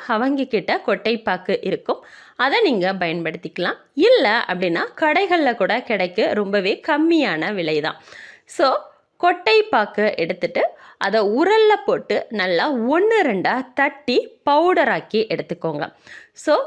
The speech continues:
கொட்டை பாக்கு பவுடரை சின்ன பசங்களுக்கு கொடுக்க போறீங்க அப்படின்னா ஒரு மிளகு அளவுக்கு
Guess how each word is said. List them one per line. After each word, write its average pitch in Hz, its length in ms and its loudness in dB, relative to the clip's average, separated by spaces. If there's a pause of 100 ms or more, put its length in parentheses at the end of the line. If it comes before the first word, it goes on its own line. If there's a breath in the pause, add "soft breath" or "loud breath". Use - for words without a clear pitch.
(160)
கொட்டை 311 320 2 (160)
பாக்கு 233 320 -2 (500)
பவுடரை 302 520 4 (300)
சின்ன 403 240 4 (180)
பசங்களுக்கு 233 600 0 (120)
கொடுக்க 202 240 0 (100)
போறீங்க 175 340 -2 (180)
அப்படின்னா 160 340 -4 (560 loud breath)
ஒரு 277 160 4 (340)
மிளகு 403 480 4 (160)
அளவுக்கு 240 480 0